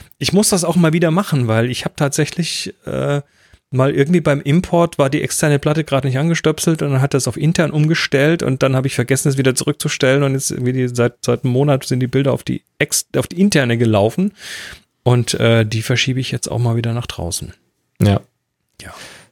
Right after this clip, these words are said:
Speaker 2: Äh, Chris, du kannst übrigens die drehende, äh, acht Terabyte Platte auch, äh, wegtun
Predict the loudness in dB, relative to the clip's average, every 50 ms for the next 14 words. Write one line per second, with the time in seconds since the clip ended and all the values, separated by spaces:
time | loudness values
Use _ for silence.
0 | _ _ _ 0 0 0 2 0 0 0 2 0 2 2 2 2 2 2 0 0
1 | 2 2 2 0 0 0 0 0 2 2 2 2 0 -2 0 2 2 2 4 4
2 | 4 2 2 0 0 0 0 0 2 0 0 -2 -2 -6 -10 -10 -10 _ _ _
3 | _ _ _ _ 0 2 2 2 2 2 2 2 2 0 -2 -6 -6 -2 0 0
4 | 0 2 0 0 0 0 0 0 2 2 0 -2 -4 -4 -4 -2 0 -2 -2 -2
5 | -4 -4 -4 -4 -4 -6